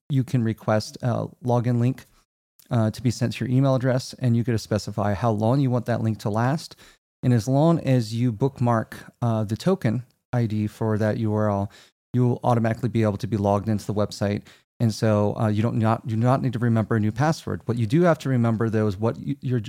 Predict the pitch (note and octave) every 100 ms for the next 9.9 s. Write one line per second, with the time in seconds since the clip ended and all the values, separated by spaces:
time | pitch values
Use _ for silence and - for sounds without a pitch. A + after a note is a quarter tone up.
0 | - A#2 G#2+ B2 - - A#2 A#2 A2 G#2+
1 | G#2 G#2+ - F2+ G#2 - E3+ - - B2
2 | G#2+ A2 _ _ _ _ _ - - -
3 | C3+ A#2+ A#2 A#2+ A#2+ G#2+ G#2 G2+ B2+ -
4 | A2+ C#3+ C#3+ A2+ - A2+ A2+ B2+ A#2 F#2+
5 | F#2+ - - _ _ - B2+ A#2+ B2+ A2
6 | A2 G#2+ G#2 A2+ A2+ A2 G#2+ B2 B2 A2
7 | G#2 C#3 D#3 B2 G#2+ G2+ A2+ A#2+ A2+ A2
8 | G#2+ - G#2+ G2 B2 A2+ - _ _ -
9 | A#2 A2+ G2 G#2+ G2+ G2+ G2 F#2+